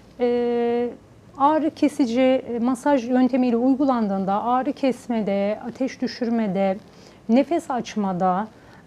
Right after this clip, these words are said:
e, rahatlatmada etkilidir.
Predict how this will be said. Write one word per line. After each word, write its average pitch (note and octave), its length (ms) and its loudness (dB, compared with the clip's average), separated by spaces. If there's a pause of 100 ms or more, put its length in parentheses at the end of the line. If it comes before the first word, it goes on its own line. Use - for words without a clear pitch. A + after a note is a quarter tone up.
(100)
e, - 0 - (1400)
rahatlatmada C#4 840 -2
etkilidir. G#3+ 1120 -2